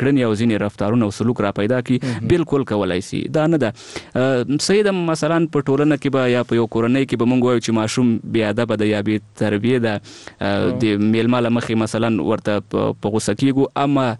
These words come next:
Speaker 1: په ورځني ژوند کې، یعنې تل مو بیا دې خبرې ته فکر نه وي. که چیرته مس-، یو ماشوم داسې یو عمل ترسره کوي چې د والدینو د خوښې وړ نه ده، باید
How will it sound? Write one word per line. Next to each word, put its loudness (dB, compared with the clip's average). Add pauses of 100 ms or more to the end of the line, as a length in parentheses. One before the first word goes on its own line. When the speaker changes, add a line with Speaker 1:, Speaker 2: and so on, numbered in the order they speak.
(440)
Speaker 1:
په 2
ورځني 2
ژوند 0
کې، -4
یعنې 0 (160)
تل 2
مو 2
بیا 0
دې 0
خبرې 0
ته -2
فکر -2
نه 2
وي. -4 (180)
که -4
چیرته 0
مس-، 0
یو 2
ماشوم 0 (460)
داسې 0
یو 4
عمل 2
ترسره -2
کوي 0 (280)
چې 0
د -2
والدینو 2
د -2
خوښې -2
وړ 2
نه 2
ده، 0
باید 0